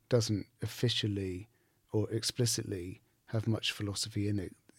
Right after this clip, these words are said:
even compared to other countries like France, for example, where it's quite a big subject. It's compulsory,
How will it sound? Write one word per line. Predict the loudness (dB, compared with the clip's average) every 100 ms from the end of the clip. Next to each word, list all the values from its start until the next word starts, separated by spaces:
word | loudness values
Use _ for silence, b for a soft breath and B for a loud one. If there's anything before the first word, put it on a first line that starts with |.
| 0
even | 4 4
compared | 2 -2 -2
to | -2 -2
other | -4
countries | -4 -4 -4 -8
like | -8
France, | -4 -2 -2 -4
for | -6
example, | -6 -6 -8 -10 -8
where | -6
it's | -2
quite | -2
a |
big | 0 0 0 -4
subject. | -4 -2
It's | 0
compulsory, | -2 -2 -4 -4 -4 -6